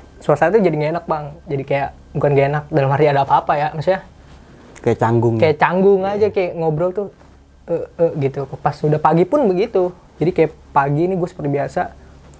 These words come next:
Speaker 1: udah pagi bangun ngerokok di luar tenda,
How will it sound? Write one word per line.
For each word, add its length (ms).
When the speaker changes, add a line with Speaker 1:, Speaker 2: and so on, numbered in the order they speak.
Speaker 1:
udah 180
pagi 300
bangun 560
ngerokok 360
di 60
luar 180
tenda, 320